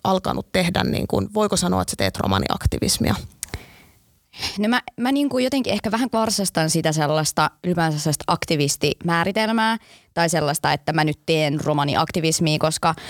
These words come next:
Speaker 2: ähm, mä, se some ei ole mulle niin kuin, ähm,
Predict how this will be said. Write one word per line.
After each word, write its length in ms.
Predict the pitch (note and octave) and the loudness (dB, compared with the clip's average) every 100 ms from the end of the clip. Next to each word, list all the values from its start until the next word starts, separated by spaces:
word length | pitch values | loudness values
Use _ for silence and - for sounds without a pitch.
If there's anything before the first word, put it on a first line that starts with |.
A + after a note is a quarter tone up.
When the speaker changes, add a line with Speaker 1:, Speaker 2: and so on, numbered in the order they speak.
| - - - _ _ _ D#3+ | -14 -14 -20 _ _ _ -2
Speaker 2:
ähm, 300 | D#3+ D#3 E3 - _ _ _ _ _ _ _ _ _ - - _ - _ - - _ | 0 2 0 -4 _ _ _ _ _ _ _ _ _ -16 -16 _ -20 _ -10 -10 _
mä, 160 | - F#3 - _ _ - - | 0 0 -2 _ _ -4 -4
se 140 | - G3 | -2 -2
some 320 | A3+ A#3 G3 - | 0 0 -2 -2
ei 220 | G3 F#3+ | 0 2
ole 100 | F3+ | 2
mulle 300 | F#3+ F#3+ F3+ | 2 2 0
niin 220 | E3+ D3+ | 0 0
kuin, 220 | D3+ D#3 D#3 - _ _ _ - - _ - - - _ _ _ _ _ D#3 | 2 0 -2 -14 _ _ _ -20 -20 _ -12 -12 -20 _ _ _ _ _ -2
ähm, 280 | D3+ D3+ | 0 2